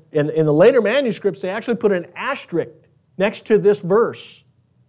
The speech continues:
saying it was not found in the earlier, more accurate manuscripts. And so it's a warning for other scribes who copy, because they didn't have Xerox,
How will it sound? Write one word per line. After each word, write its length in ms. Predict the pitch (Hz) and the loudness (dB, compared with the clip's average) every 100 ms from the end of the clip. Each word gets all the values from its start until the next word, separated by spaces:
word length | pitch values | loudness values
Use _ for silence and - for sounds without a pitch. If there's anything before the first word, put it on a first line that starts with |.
| _ _ - | _ _ -4
saying 360 | 196 185 185 | 0 0 0
it 80 | 185 | -2
was 140 | 170 | -2
not 260 | 180 214 - | -2 -4 -4
found 280 | 240 233 208 | -2 0 0
in 80 | 185 | 0
the 180 | 170 175 | -2 -2
earlier, 680 | 269 285 254 175 143 147 151 | 0 2 4 2 2 0 0
more 280 | 165 160 147 | -2 -2 -4
accurate 580 | 196 196 - 143 147 151 | -8 -8 -6 -6 -6 -6
manuscripts. 880 | 160 165 139 117 131 113 - _ _ _ _ _ _ _ _ _ _ | -8 -6 -8 -10 -14 -14 -18 _ _ _ _ _ _ _ _ _ _
And 80 | 143 | 0
so 140 | 165 | 2
it's 100 | 160 | 2
a 40 | 165 | 2
warning 400 | 170 254 226 190 | 4 4 2 -2
for 140 | 170 | -2
other 220 | 233 311 | -2 -2
scribes 460 | - 175 151 143 - | -4 -4 -4 -4 -8
who 80 | 123 | -8
copy, 320 | 139 127 180 | -6 -6 -8
because 260 | 170 165 | -8 -10
they 80 | 151 | -8
didn't 140 | 190 175 | -8 -8
have 120 | 143 | -8
Xerox, 500 | 139 120 110 131 | -8 -8 -10 -16